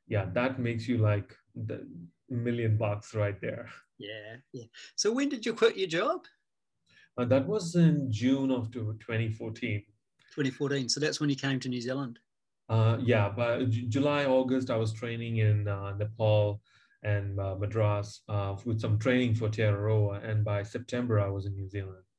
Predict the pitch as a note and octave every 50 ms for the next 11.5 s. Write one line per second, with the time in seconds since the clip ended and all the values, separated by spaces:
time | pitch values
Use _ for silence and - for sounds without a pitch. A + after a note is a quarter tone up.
0 | _ D3 B2+ B2 A#2+ B2 A#2 A2 _ _ C3+ A#2+ A#2+ A#2+ A#2 - _ _ _ _
1 | _ - - - - _ - - - E3+ E3+ F3 F3 E3+ - - - - E3+ F#3+
2 | G#3 G#3 G#3+ G#3+ F3 D#3+ F#3 F3 E3 D#3 D3+ C#3 C3+ - - - - - - D#3+
3 | F3+ F3+ G3+ F3 E3+ E3+ D3 C#3+ C3+ C3 C#3+ D3 D#3 A#2+ G#2+ - - C#3 D#3 D#3+
4 | F3 F3 - D3 C3+ - - B2+ A#2+ C3+ C3+ C3+ C3+ C3 A#2+ B2 A#2+ A#2+ A#2+ C3
5 | C3+ - - B2 B2 A2+ B2+ B2+ B2+ B2+ B2+ D3+ - - _ _ _ _ _ _
6 | _ _ _ _ - _ - D#3+ F3 F#3+ F#3 F3+ E3+ - - _ _ - A#2 A2
7 | A#2+ B2+ C3+ C3+ - D#3+ D#3 D#3+ D#3+ D#3 D3+ - - - - A#2 A2 B2+ A#2 A#2
8 | A2+ A#2 A2+ A2 A2+ A#2 A2+ - - - D3 C#3 C3 A2+ G#2 G#2 A2 A2 G#2+ G#2+
9 | G2+ G2 G#2+ G#2+ G#2+ - - G#2+ G#2 G#2+ - C3+ B2 B2+ C3+ C3 B2+ C3+ C3+ C#3
10 | B2 B2+ A#2+ A2 A2 A2 - A2+ G#2+ G#2+ G#2+ G#2+ G#2+ G#2 G#2 G#2 G#2 G#2+ G#2 -
11 | A2 G#2 G#2 G#2 G2+ G2+ - A2+ - B2